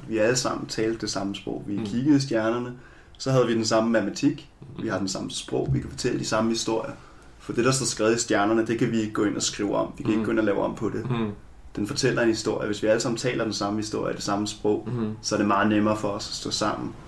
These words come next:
Speaker 2: Mm.
Speaker 1: Det er meget nemmere for os at, at rejse os imod overmagten.
Speaker 2: Mm.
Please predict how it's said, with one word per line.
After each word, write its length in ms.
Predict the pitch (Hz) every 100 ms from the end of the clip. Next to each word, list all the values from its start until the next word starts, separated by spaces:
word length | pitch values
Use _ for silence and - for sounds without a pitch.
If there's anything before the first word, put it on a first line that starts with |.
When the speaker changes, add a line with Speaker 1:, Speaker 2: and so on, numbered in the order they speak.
| -
Speaker 2:
Mm. 300 | 117 117 113 123 - - - -
Speaker 1:
Det 60 | 110
er 40 |
meget 180 | 104 101
nemmere 220 | 104 104
for 120 | -
os 240 | 101 98 107
at, 80 | 107
at 400 | 98 - 104 95
rejse 280 | 95 98
os 120 | 104 101
imod 200 | 101 101
overmagten. 600 | 104 104 107 - - - 110
Speaker 2:
Mm. 60 | 107